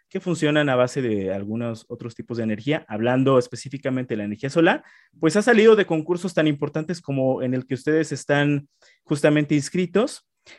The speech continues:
que es, eh, la competencia de Bridgestone, si no me equivoco, el que acaba de mencionar, que es, eh, para los que no lo sepan, el concurso más importante de esta rama, en el cual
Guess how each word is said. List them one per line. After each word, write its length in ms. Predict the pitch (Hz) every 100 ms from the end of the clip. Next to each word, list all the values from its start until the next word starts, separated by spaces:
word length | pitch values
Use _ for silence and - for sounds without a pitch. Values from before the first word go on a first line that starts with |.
| _
que 340 | 147 147 147 143
es, 320 | 143 143 -
eh, 400 | 151 139 127 123
la 80 | 123
competencia 480 | 120 123 135 156 170
de 60 | 151
Bridgestone, 500 | 165 220 - 113 107
si 120 | 123
no 100 | 127
me 100 | 139
equivoco, 580 | 135 139 156 233 359 _ _ _
el 440 | 110 110 107 110
que 140 | 117
acaba 260 | 113 120 127
de 80 | 139
mencionar, 520 | 123 113 127 147 247 - _ _
que 200 | - 170
es, 340 | 175 175 - _ _ _
eh, 420 | 135 131 131 127 131
para 160 | 131
los 180 | 127 123
que 80 | -
no 100 | 131
lo 80 | 156
sepan, 440 | 156 165 208 320 _ _ _ _
el 120 | 120
concurso 360 | 131 143 151
más 260 | 165 170 170
importante 720 | 180 156 143 156 156 185 269 247
de 420 | 196 120 117 123
esta 220 | 127 139
rama, 440 | 131 139 151 254 - _ _ - _ _
en 180 | - 117
el 160 | 120 113
cual 640 | 139 143 147 147 139 123